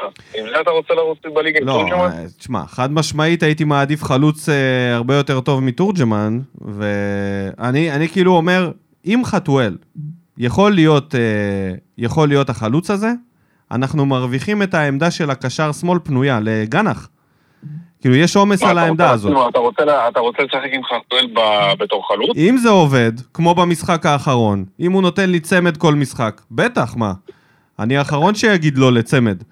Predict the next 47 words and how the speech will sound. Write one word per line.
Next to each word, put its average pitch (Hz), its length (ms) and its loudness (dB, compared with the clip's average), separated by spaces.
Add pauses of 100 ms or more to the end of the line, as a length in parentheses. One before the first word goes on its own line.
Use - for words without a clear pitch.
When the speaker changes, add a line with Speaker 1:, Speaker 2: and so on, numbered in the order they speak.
(720)
Speaker 2:
אתה - 80 -8
יודע, 139 180 2
ברגע 127 180 2
Speaker 1:
רגע, 190 160 4 (100)
אני 202 100 2
Speaker 2:
שחתואל 185 340 4 (160)
Speaker 1:
חושב 156 100 2
Speaker 2:
משמאל, 240 340 4
Speaker 1:
שה-, 233 60 -4
Speaker 2:
הוא 180 120 0
סוגר 175 300 2
Speaker 1:
הטיפים 233 140 2
Speaker 2:
לך 226 100 0
Speaker 1:
הזה 226 160 4
Speaker 2:
את 220 140 4
ה-, 202 120 4
Speaker 1:
עדיין 190 380 2 (160)
Speaker 2:
את 151 120 -6
העמדה 165 360 2
הזאת, 110 260 0
זה 151 140 0
השיקול 190 380 0
היחיד. 170 420 -2 (100)
כאילו, 117 300 0
איפה 175 160 2
Speaker 1:
לא, 170 100 6
Speaker 2:
גנח? 165 160 4
Speaker 1:
אה, 147 200 2
אתה - 140 -2
יודע, 175 120 0 (140)
בשביל 185 320 -6
חלוץ, 196 360 0
אני 175 160 0
חושב 175 300 0
שלחתואל 165 600 -2
חסר 165 360 -6
מהירות. 151 400 -2 (680)
הוא 220 100 -12
לא 202 340 0
כזה 160 260 -2
מהיר, 131 320 2
חתואל. 113 560 0
Speaker 2:
ולא 123 140 2
צריך 135 260 -4
Speaker 1:
חתואל. 123 140 0
Speaker 2:
מהירות 131 280 2
באגף? 120 500 0